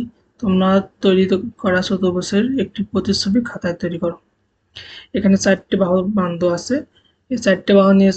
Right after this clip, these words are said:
চতুর্ভুজ তৈরি করলে এক এক জনে কি এক এক রকম চতুর্ভুজ হবে। কারণ কি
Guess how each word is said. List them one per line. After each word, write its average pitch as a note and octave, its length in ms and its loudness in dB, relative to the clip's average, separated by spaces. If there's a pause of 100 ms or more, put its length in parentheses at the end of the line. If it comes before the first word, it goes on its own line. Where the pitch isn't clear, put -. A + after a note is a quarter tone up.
(160)
চতুর্ভুজ F#3+ 440 0
তৈরি F3+ 220 4
করলে F3 260 2 (180)
এক F3+ 120 2
এক F3+ 60 -4 (120)
জনে F#3 240 2
কি - 140 -6
এক F3 140 -10
এক F3 120 -4
রকম G#3+ 200 0 (320)
চতুর্ভুজ E3+ 420 -2
হবে। E3 180 -2 (580)
কারণ F#3+ 280 2
কি G3 60 -2